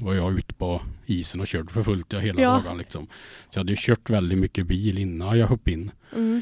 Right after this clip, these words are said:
Speaker 1: i folkracen. Jag vet ju, som jag vann ju, vann ju första tävlingen jag ställde upp i, och i G-, Grangärde var vi.
Speaker 2: Ja.
Speaker 1: Då, då jag stod på prispallen så var jag högst upp, och de som stod bredvid mig, de hade mustasch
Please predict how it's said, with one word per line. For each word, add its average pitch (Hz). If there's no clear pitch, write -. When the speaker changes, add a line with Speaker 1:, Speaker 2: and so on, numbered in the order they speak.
Speaker 1:
i 101
folkracen. 85
Jag 95
vet 92
ju, 101
som 98
jag 98
vann 90
ju, 101
vann 101
ju 101
första 107
tävlingen 90
jag 90
ställde 90
upp -
i, 90
och 98
i 92
G-, 98
Grangärde 95
var 113
vi. 87
Speaker 2:
Ja. 240
Speaker 1:
Då, 107
då 107
jag 104
stod 98
på 98
prispallen 95
så 101
var 98
jag 98
högst -
upp, 90
och 95
de 98
som 98
stod 95
bredvid 101
mig, 87
de 101
hade 95
mustasch 98